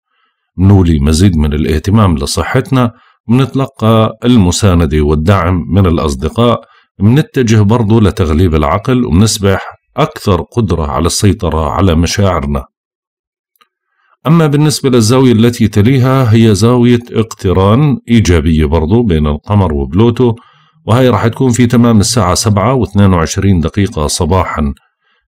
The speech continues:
بتعزز قدرتنا على السيطرة على مشاعرنا وأفكارنا، ومنتمكن من الغوص عميقا في نفوسنا وإحداث التغييرات المطلوبة.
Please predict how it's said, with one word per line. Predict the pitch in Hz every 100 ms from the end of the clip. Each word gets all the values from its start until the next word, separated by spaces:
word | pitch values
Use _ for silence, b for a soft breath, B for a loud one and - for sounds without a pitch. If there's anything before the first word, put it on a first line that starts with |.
| _
بتعزز | 80 - 85 82 90
قدرتنا | - 80 69 85 104 107
على | 98 76
السيطرة | - 95 92 104 107
على | 98 78 85
مشاعرنا | 80 - 76 65 90 98
وأفكارنا، | 120 62 - 95 82 95 127 - b b b _
ومنتمكن | 120 143 - 147 - 123 120
من | 120 87
الغوص | 82 82 101 -
عميقا | - 78 90 - 117 120
في | -
نفوسنا | 67 71 95 98 104 110
وإحداث | 113 80 - 85 80 -
التغييرات | 78 73 76 71 80 76
المطلوبة. | 73 69 110 104 107 71